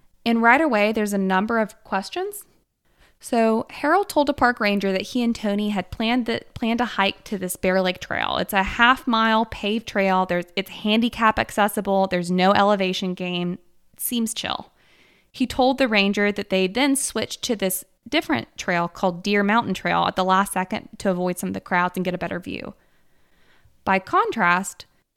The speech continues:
Deer Mountain is a three-mile hike climbing twelve hundred feet from its tailhead to a ten thousand two hundred feet summit.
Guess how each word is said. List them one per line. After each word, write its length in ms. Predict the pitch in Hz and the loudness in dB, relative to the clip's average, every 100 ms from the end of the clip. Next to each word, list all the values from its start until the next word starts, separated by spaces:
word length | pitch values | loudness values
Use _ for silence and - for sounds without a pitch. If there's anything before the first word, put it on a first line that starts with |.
| 240 | -6
Deer 280 | 226 247 285 | 0 2 4
Mountain 420 | 196 196 247 247 | 4 0 0 -2
is 160 | 190 | -4
a 60 | 185 | -6
three-mile 600 | 185 - 339 359 190 180 | -6 -4 -2 0 0 -2
hike 400 | 185 175 175 - - | -2 -2 -2 -8 -8
climbing 340 | 220 196 185 | -4 -2 -2
twelve 320 | - 277 330 | -4 -2 0
hundred 320 | 240 180 175 170 | 0 -2 -4 -10
feet 400 | - 165 165 - _ | -8 -8 -8 -14 _
from 260 | - 202 | -2 0
its 180 | 190 - | 0 -4
tailhead 680 | - 269 262 202 180 185 196 | -4 0 0 0 -4 -4 -6
to 160 | - 196 | -4 -2
a 100 | 180 | -2
ten 300 | - 269 269 | -2 0 2
thousand 580 | 214 202 202 202 190 | 4 4 2 -2 -2
two 180 | - 240 | -2 -2
hundred 300 | 220 196 185 | 0 -2 -4
feet 240 | - 180 - | -6 -10 -8
summit. 340 | - - - | -8 -8 -10